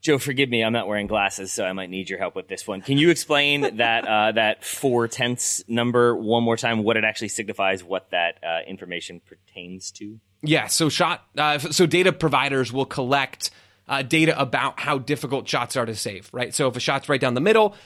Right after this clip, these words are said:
Speaker 2: that's obviously going to be a lot simpler for a goalkeeper to deal with than if a shot's in the upper ninety, right? So we, we hear about expected goals, which measures how likely a shot is to go in based off of where the shot is being taken. For goalkeepers, data providers flip it around and look at post-shot expected goals, which is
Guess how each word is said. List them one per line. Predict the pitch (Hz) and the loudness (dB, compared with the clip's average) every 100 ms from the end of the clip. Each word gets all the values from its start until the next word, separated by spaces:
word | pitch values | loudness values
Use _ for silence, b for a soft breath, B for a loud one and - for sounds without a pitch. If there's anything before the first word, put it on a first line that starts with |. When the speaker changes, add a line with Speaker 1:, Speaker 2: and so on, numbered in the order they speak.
| B - | B -4
Speaker 2:
that's | 139 - | -4 0
obviously | 139 139 135 135 | 0 0 -2 -2
going | 135 | -2
to | 127 | 0
be | |
a | 123 | 0
lot | 123 123 | 0 -2
simpler | - 160 139 131 | 0 0 0 -2
for | 135 | -2
a | |
goalkeeper | 117 123 127 120 | 0 -2 -4 -6
to | 117 | -6
deal | 151 185 | 0 2
with | 123 - | 2 0
than | 131 | -2
if | 127 | -2
a | 131 | -4
shot's | - 123 120 | -2 -2 -2
in | 131 | -4
the | 120 | -2
upper | 120 | -2
ninety, | 117 117 110 - - | -4 -6 -8 -16 -6
right? | 135 | -4
So | 139 | -2
we, | 143 147 - | 0 -2 -2
we | 135 | 0
hear | 165 | 2
about | 151 135 | 2 0
expected | - - 151 - 123 | -2 -4 -2 -2 -2
goals, | 113 113 175 - B B B - | 0 0 -2 -6 B B B -2
which | 156 147 | 0 2
measures | 151 139 151 139 - b b - | 0 2 0 -2 -6 b b -10
how | - 151 165 | -2 2 4
likely | 143 147 147 147 139 - | 4 2 0 -4 -4 -8
a | 113 | -4
shot | - 143 139 | 0 0 0
is | 131 | -2
to | - | -4
go | 127 131 | -2 0
in | 123 | 0
based | 131 135 143 | 0 -2 -2
off | 131 | -4
of | 120 | -4
where | 123 139 | 0 0
the | 135 | 0
shot | - 139 | 0 0
is | 135 | -2
being | 135 123 | -4 -4
taken. | - 151 160 240 285 b b b | -4 -4 -2 -2 -4 b b b
For | 175 | -2
goalkeepers, | 160 190 208 147 131 135 131 | 4 6 4 2 -2 -2 0
data | 143 135 | -2 -2
providers | 135 127 131 123 | 0 0 0 -2
flip | - 139 | -2 -2
it | |
around | 127 127 123 | 0 0 -2
and | 127 | -4
look | 127 | -4
at | - _ | -6 _
post-shot | - 180 - 135 120 | 4 4 4 0 -2
expected | - 123 - 107 | -6 -8 -6 -10
goals, | 110 95 - | -10 -10 -8
which | 123 139 | -4 -2
is | 117 - | -2 -6